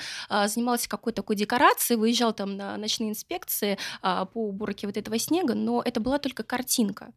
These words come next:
То есть, в принципе, Беглов — это такой человек-сценарий, у него вообще все по сценарию. Все его сюжеты,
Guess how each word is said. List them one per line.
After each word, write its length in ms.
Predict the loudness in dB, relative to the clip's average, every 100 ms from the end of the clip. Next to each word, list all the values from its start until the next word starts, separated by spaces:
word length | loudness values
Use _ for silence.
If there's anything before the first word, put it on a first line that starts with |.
| _
То 60 | -2
есть, 100 | 2
в 40 |
принципе, 440 | 2 4 2 -2
Беглов — 420 | -4 -2 -2 -2 -2
это 140 | -6 -8
такой 320 | -6 -4 -4 -6 -8 -2
человек-сценарий, 760 | 2 2 2 2 2 2 2 0
у 40 |
него 220 | 0 2
вообще 280 | 2 4 4
все 260 | 4 2 2
по 120 | 0
сценарию. 560 | -4 -2 -2 -4 -8 -10 -10 -2
Все 220 | 2 2
его 140 | 2
сюжеты, 680 | 2 2 4 6 4 6 2